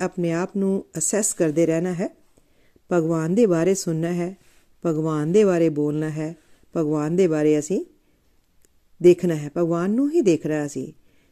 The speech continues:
ਜਿਸ ਨੇ ਇਸ ਤਰ੍ਹਾਂ ਕਰਨਾ ਸ਼ੁਰੂ ਕਰ ਦਿੱਤਾ ਹੈ ਉਹ ਬਚਿਆ ਰਹੇਗਾ, ਹੈ ਨਾ? ਉਹ ਭਟਕਣ ਤੋਂ ਬਚਿਆ ਰਹੇਗਾ,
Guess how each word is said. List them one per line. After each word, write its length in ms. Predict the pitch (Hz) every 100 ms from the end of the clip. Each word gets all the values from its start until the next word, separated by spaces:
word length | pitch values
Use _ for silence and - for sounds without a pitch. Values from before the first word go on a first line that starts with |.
| -
ਜਿਸ 340 | 175 311 320
ਨੇ 220 | 285 269 262
ਇਸ 360 | - - 175
ਤਰ੍ਹਾਂ 200 | - 180
ਕਰਨਾ 360 | 175 160 156 160
ਸ਼ੁਰੂ 280 | - 180 180
ਕਰ 280 | - 160
ਦਿੱਤਾ 420 | 151 151 151 175 185
ਹੈ 300 | 170 156 165 _ _ _ _ _ _
ਉਹ 140 | 175 170
ਬਚਿਆ 460 | 131 165 - 190
ਰਹੇਗਾ, 280 | 151 147 - - 165 _ _ _ _ _ _ -
ਹੈ 40 |
ਨਾ? 160 | 226 339 _ _ _ _ _ _
ਉਹ 180 | - 196 202
ਭਟਕਣ 320 | 180 - 214
ਤੋਂ 140 | 247
ਬਚਿਆ 360 | 175 165 190 170
ਰਹੇਗਾ, 380 | 165 160 185